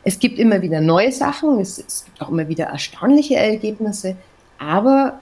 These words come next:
wenn man ein gewisses Grundwissen in Psychologie hat, dann ist das natürlich ein, ein mega, mega Sprungbrett und ein mega geiles Fundament, um darauf sein Marketing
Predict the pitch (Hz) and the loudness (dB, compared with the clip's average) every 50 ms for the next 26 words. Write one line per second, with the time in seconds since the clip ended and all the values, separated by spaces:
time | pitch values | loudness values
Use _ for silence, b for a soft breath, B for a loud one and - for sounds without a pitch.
0 | _ - 170 175 185 185 175 175 180 170 170 165 165 156 160 156 - 165 160 - | _ -6 -4 -2 0 2 2 0 0 0 -2 -4 -4 -6 -8 -8 -10 -10 -12 -12
1 | - - 160 180 190 214 254 254 254 233 196 185 180 185 170 156 - 160 151 143 | -8 -6 -6 -4 -2 -2 -2 -2 0 -2 -2 -2 -4 -6 -8 -12 -10 -10 -12 -12
2 | 143 - - 147 - 170 202 - - - - - _ - 160 143 147 151 151 - | -14 -14 -16 -10 -6 -6 -6 -6 -8 -12 -16 -16 _ -8 -6 -4 -4 -4 -6 -6
3 | - 185 175 - - - - - - _ - - 175 165 - - 175 180 202 240 | -4 -4 -4 -2 -2 -4 -6 -10 -16 _ -12 -8 -8 -8 -6 -4 -4 -2 -2 -2
4 | 226 - 208 196 196 196 196 - 185 180 185 - 170 160 156 165 214 262 262 254 | -2 -2 -4 -2 -2 -2 -2 -2 -2 -2 -2 -2 -2 -2 0 0 0 0 0 0
5 | 233 220 208 214 220 226 220 208 202 - - - - - _ _ - 160 170 175 | -2 0 -2 -2 -2 -2 -2 -2 -2 -4 -6 -8 -12 -16 _ _ -6 -2 0 2
6 | 185 185 175 175 - - 156 175 220 220 - 226 185 175 170 - - 170 170 165 | 2 2 0 0 -4 -4 -2 -2 -2 -4 -6 -6 -6 -6 -8 -6 -6 -4 -2 -2
7 | 175 175 165 165 165 160 - - 156 - 185 - - - 170 165 165 156 156 147 | -2 0 0 0 -2 -2 -4 -4 -4 -4 -6 -8 -8 -8 -6 -4 -4 -2 -2 -2
8 | 143 165 233 226 - 202 180 185 160 147 - - - - - 165 151 156 160 - | -2 -2 -4 -6 -6 -8 -6 -6 -6 -6 -8 -8 -12 -10 -6 -6 -4 -4 -6 -6
9 | - - 185 - - 190 190 175 | -10 -12 -14 -8 -4 -2 -2 -2